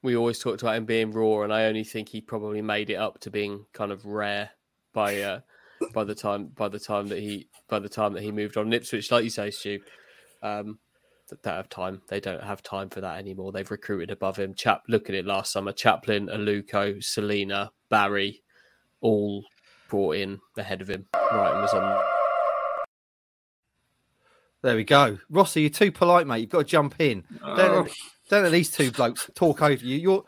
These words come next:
Speaker 2: your opinion's valid. Right, next subject. Town lost five one at Arsenal on Saturday in a friendly. They were ripped to shreds. Rossi, you kick us off. What do you make of it?
Speaker 3: Disgrace. Absolute disgrace. I know, <laughs> honestly. Um, pre-season, it,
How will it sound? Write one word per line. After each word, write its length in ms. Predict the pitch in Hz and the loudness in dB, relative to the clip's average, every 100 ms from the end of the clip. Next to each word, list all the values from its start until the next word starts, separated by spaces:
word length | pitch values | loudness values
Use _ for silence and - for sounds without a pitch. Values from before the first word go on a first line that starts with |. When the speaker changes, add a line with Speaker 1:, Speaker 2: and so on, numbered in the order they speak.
| - | 0
Speaker 2:
your 140 | 190 196 | 6 6
opinion's 480 | - 170 143 135 | 4 0 0 0
valid. 400 | 113 131 127 160 - - _ _ - | 4 4 4 0 -4 -20 _ _ 6
Right, 260 | 156 135 | 6 6
next 220 | 160 196 | 0 0
subject. 520 | - 175 151 120 - - - - - - - | 2 2 2 -2 -4 -16 -20 -20 -20 -20 -6
Town 320 | - 175 180 | 2 2 4
lost 240 | 170 156 - | 2 0 -2
five 340 | 185 170 165 | 4 4 4
one 360 | 151 147 113 123 | 0 0 0 -4
at 100 | 110 | -2
Arsenal 600 | 151 139 - 113 95 - _ _ _ | 0 0 -4 -10 -12 -14 _ _ _
on 100 | 120 | -6
Saturday 600 | - 131 110 113 120 - | -4 -2 -2 -2 -4 -6
in 100 | - 127 | -8 -8
a 40 | |
friendly. 540 | - 131 127 120 151 - _ _ | -2 -2 -2 -4 -6 -8 _ _
They 100 | 143 | 2
were 100 | 151 | 4
ripped 300 | 143 196 208 | 6 4 4
to 80 | - | 0
shreds. 600 | 160 - 175 131 101 - - 160 | -4 2 4 4 0 -10 -4 2
Rossi, 300 | 180 - 180 | 2 2 -2
you 140 | 165 | -4
kick 200 | - 156 | -8 -6
us 120 | 160 | 0
off. 200 | 165 160 - | 2 0 -2
What 160 | 196 | -4
do 60 | - | -2
you 20 | |
make 200 | 151 143 | -2 -2
of 60 | 107 | -8
it? 120 | - - _ _ - - _ - | -10 -18 _ _ -20 -20 _ 2
Speaker 3:
Disgrace. 600 | - 165 147 127 - - - | 8 12 12 10 4 2 4
Absolute 340 | 156 151 139 | 6 6 4
disgrace. 580 | 139 - 127 117 - - | 4 8 8 8 2 4
I 140 | 120 | 6
know, 260 | 120 110 110 | 6 4 2
<laughs> 40 | |
honestly. 440 | 120 110 - 110 110 | 0 -2 -2 -2 0
Um, 380 | 107 104 107 110 _ - _ | 0 0 -4 -10 _ -20 _
pre-season, 580 | - 139 - 131 120 113 | 4 4 4 2 2 -4
it, 120 | 113 | -8